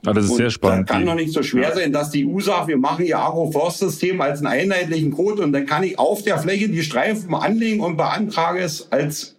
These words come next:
Speaker 2: eine Fläche Agroforstkultur, wo dann eben das Getreide zwischendurch angebaut wird.
Speaker 1: Hm, hm.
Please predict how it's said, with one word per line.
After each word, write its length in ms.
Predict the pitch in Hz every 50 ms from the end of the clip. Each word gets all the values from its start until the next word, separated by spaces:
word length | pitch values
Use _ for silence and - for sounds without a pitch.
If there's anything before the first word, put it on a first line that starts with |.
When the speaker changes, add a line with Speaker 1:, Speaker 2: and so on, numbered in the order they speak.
| _ _ -
Speaker 2:
eine 280 | 127 143 185 220 226 196
Fläche 440 | - - 165 185 190 185 180 - -
Agroforstkultur, 1080 | - 170 180 190 175 185 180 190 - - - - 185 165 - 175 190 190 185 160 151 - - - - _
wo 160 | - 135 160
dann 200 | 156 160 156 147
eben 160 | 143 147 156
das 160 | - 147 135 -
Getreide 400 | - - - 123 143 175 175 151
zwischendurch 500 | 143 151 147 151 160 147 156 156 156 143
angebaut 460 | 170 185 170 123 104 92 95 92 92
wird. 280 | 90 87 78 - - - _ _ -
Speaker 1:
Hm, 380 | 101 101 95 92 92 104 117 104 -
hm. 380 | - 90 92 90 92 107 107